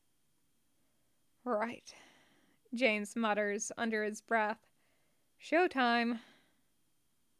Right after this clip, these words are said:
After all that build-up, Justin Hammer is disappointing in person. He's kind of short, for one, and looks like a flashy used car salesman in a better cut suit.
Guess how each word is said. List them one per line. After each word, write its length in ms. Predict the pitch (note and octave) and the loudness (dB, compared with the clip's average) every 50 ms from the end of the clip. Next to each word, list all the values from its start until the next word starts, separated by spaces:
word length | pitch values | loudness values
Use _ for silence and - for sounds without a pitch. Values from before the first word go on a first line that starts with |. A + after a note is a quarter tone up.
| _ _ _ _ _ _ _ _ _ _ _ _ _ _ _ _ - | _ _ _ _ _ _ _ _ _ _ _ _ _ _ _ _ -4
After 540 | B3+ C4 C#4+ D4 - F4 F4 E4+ C#4+ - - | 2 2 2 2 4 4 6 6 6 4 4
all 240 | - C4 C#4 E4+ F#4 | 4 6 6 6 8
that 380 | F#4 G4+ G4 F#4 E4+ A3+ A3+ - | 6 6 6 6 4 2 0 0
build-up, 580 | A#3 A#3 A#3 B3+ B3 C4+ C4+ C4+ C4 C4 - _ _ _ _ _ _ _ - - | 2 2 2 2 4 4 6 6 4 4 0 _ _ _ _ _ _ _ -10 -6
Justin 480 | G#3+ - E4+ A4 - - - B4+ A#4+ G#4+ F4 E4+ | 2 4 4 4 4 4 2 2 2 2 -2 -2
Hammer 420 | F4+ F4+ F4+ F4+ F4 F4 F4 F4 | 2 4 4 4 4 4 4 4
is 400 | - - A#3 C4 C#4 A#3 A#3+ A3+ | 4 4 2 2 2 2 -2 -4
disappointing 1160 | A3 - C#4+ D#4 E4 D4+ - E4 B3+ A3+ - - C4 C4+ C4+ C4 B3 A#3 - G#3 G3+ G#3 G3+ | -4 0 2 2 2 2 2 0 0 0 -2 -6 -2 0 0 0 0 0 -2 -4 -4 -6 -10
in 240 | - - A3 A3 G#3+ | -8 -6 -4 -4 -4
person. 720 | - - A#3 G#3+ A3 A3 - A3 - - G#3 A3 A3+ A3+ _ _ _ _ _ _ _ _ _ _ _ _ _ _ _ _ _ _ _ _ | -2 -2 0 0 0 -2 -4 -4 -4 -4 -6 -8 -10 -12 _ _ _ _ _ _ _ _ _ _ _ _ _ _ _ _ _ _ _ _
He's 240 | - E4+ F4 D#4 - | 6 6 6 6 4
kind 300 | - E4+ G#4+ A4 G#4+ G4 | -2 0 2 2 4 4
of 160 | D#4+ C4 - | 4 2 2
short, 640 | - - - - E4 E4+ D#4+ B3 G#3+ G#3 - - _ _ | -6 -12 -4 0 4 6 6 6 6 4 0 -4 _ _
for 140 | - B3 A3 | -2 -2 2
one, 540 | G#3+ A#3 A#3+ A#3+ A3 G3+ G3+ G3+ G#3 A#3 - _ _ _ _ _ _ _ _ | 4 4 4 4 4 2 -2 -6 -8 -8 -10 _ _ _ _ _ _ _ _
and 180 | - C4 C#4 C#4+ | -2 0 2 2
looks 240 | E4+ F#4 F#4 - - | 2 2 0 2 2
like 180 | A4 A4 G#4 | 2 4 4
a 80 | - F#4+ | 4 0
flashy 580 | - - - D4+ C#4 C4+ B3+ B3+ B3+ - C#4 B3+ | 0 -2 2 6 8 8 8 8 6 2 0 0
used 520 | A#3+ A#3 A#3 A#3 A#3 A3+ G#3 - - - | 2 2 2 2 0 -2 -2 -6 -10 -12
car 320 | - - C4+ A3 A3 A3 | -2 2 2 2 2 2
salesman 760 | G#3 - - E4 E4+ E4 D#4 B3+ - B3 A#3 G#3 - - - | 0 2 4 8 8 8 8 6 4 0 -2 -2 -2 -4 -8
in 180 | - - A#3+ C#4 | -6 -2 2 2
a 60 | C#4 | 4
better 320 | G#3+ - B3 A#3+ A3+ G#3+ | 6 6 6 6 6 2
cut 300 | A3 - C4+ A3+ - - | 2 2 2 2 2 0
suit. 440 | - - - E4 C#4 A3+ G#3 - - | -2 4 4 6 6 6 4 0 -6